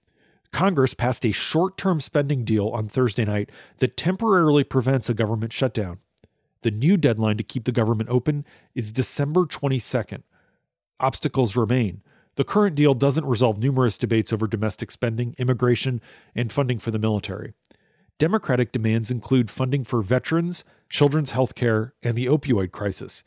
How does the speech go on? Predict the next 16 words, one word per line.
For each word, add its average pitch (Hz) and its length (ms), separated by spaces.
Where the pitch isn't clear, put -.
They 131 120
also 170 300
want 117 180
a 104 40
bill 117 220
to 113 120
grant 117 260
permanent 135 400
legal 131 220
status 117 360
for 113 160
daca 135 400
recipients, 95 580
the 107 100
undocumented 120 640
immigrants 117 420